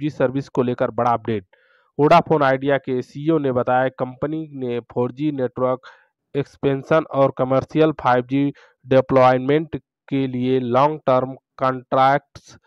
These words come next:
फाइ-, फाइनलाइज कर लिया है। फ़ाइव जी सर्विस को रोल आउट करने के लिए कंपनी ने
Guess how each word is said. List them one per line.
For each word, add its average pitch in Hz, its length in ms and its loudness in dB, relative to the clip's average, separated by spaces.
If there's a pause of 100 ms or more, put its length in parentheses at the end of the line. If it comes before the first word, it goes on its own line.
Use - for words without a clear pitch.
(380)
फाइ-, 123 360 4
फाइनलाइज 139 1080 0 (260)
कर 131 140 4
लिया 127 260 2
है। 151 300 2 (400)
फ़ाइव 135 240 2
जी 180 100 -2
सर्विस 143 420 0
को 135 160 2
रोल 127 260 2
आउट 156 560 2 (260)
करने 151 300 2
के 151 140 -4
लिए 139 200 0
कंपनी 143 480 -4
ने 139 200 -2